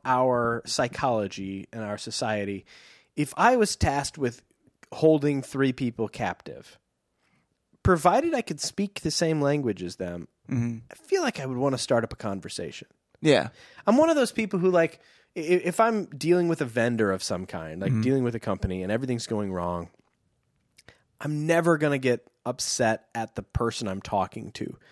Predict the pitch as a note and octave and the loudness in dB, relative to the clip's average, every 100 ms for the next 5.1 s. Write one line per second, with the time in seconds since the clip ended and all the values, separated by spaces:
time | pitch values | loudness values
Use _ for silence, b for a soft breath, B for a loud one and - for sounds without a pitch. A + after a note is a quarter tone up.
0 | b b b b C3+ D3 D#3 F3 F3+ F3 | b b b b 0 4 6 6 4 4
1 | D#3 A#2+ C3 B2 - G#2+ - - _ _ | 2 2 2 2 -2 -2 -4 -20 _ _
2 | _ - C3+ C#3+ D#3 E3+ C3+ A#2 A#2+ A2 | _ 0 2 2 4 4 4 0 -4 -8
3 | A2 D3 C#3 C3 B2+ B2 G#2+ F#2+ F#2 - | 0 2 4 4 4 4 0 -2 -4 -6
4 | A#2+ G#2+ G#2 G2+ G#2+ G2 F#2+ F2 B2 G#2+ | -4 -4 -4 -4 -2 -2 -4 2 4 4